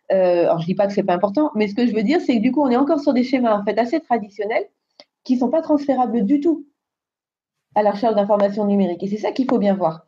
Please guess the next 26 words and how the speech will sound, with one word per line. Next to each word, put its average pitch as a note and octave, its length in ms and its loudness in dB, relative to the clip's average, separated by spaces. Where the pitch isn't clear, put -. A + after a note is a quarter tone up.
C'est A3 120 0
qu'avec C#4+ 280 0
la B3+ 100 2
recherche B3 240 0
d'informations G3+ 720 -2
numériques, G3 500 0
il G3+ 100 -8
y G3+ 60 2
a F#3+ 60 2
d'autres, G3+ 540 -2
euh, D#3+ 160 -4
d'autres G#3 260 0
exigences, G3+ 560 0
avec F#3+ 240 0
d'autres C#4 240 0
repères A#3 320 0
culturels, G#3 640 -4
euh, F#3 280 2
à F#3 160 2
appréhender G#3 640 0
et F#3 80 0
à E3 80 0
comprendre, A3 520 -2
à F#3+ 40 0
manipuler G3 560 0
aussi, F#3 360 -2